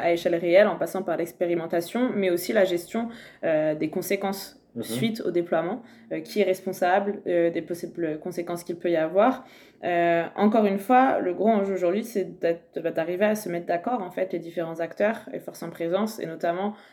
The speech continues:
Speaker 1: euh, ceux qui sont leaders en la matière. Je pense par exemple aux États-Unis. Euh, ils ont montré dans le passé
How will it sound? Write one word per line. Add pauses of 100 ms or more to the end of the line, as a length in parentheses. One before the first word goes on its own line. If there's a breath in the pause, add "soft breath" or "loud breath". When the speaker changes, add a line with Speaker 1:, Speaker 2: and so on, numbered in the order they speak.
(140 loud breath)
Speaker 1:
euh,
ceux
qui
sont
leaders
en
la
matière.
Je
pense
par
exemple
aux
États-Unis. (360 loud breath)
Euh,
ils
ont
montré
dans
le
passé